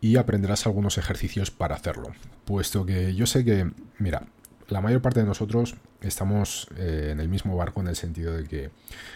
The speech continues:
nuestro salario no es muy alto y siempre nos excusamos diciendo, "Yo es que no gano lo suficiente, no puedo ahorrar nada, llego a final de mes con lo justo".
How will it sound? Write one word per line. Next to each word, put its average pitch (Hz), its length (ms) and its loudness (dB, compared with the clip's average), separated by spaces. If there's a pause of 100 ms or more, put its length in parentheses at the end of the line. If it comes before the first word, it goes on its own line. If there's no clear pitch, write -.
(100)
nuestro 80 320 -4
salario 90 380 2
no 90 80 2
es - 100 -2
muy 98 140 2
alto 127 480 4 (640)
y 80 260 -4
siempre 90 580 -4
nos 90 180 -2
excusamos 90 540 -4
diciendo, 80 920 -4 (240)
"Yo 98 340 -2
es 95 80 -2
que - 100 -2
no 90 100 2
gano 85 200 0
lo 82 80 -2
suficiente, 104 800 -2
no 87 120 -2
puedo 82 180 -2
ahorrar 78 340 -2
nada, 101 440 2
llego 85 220 0
a 82 40 2
final 82 300 -2
de 78 80 -2
mes 82 160 -2
con 80 140 -6
lo 78 80 -2
justo". 104 640 0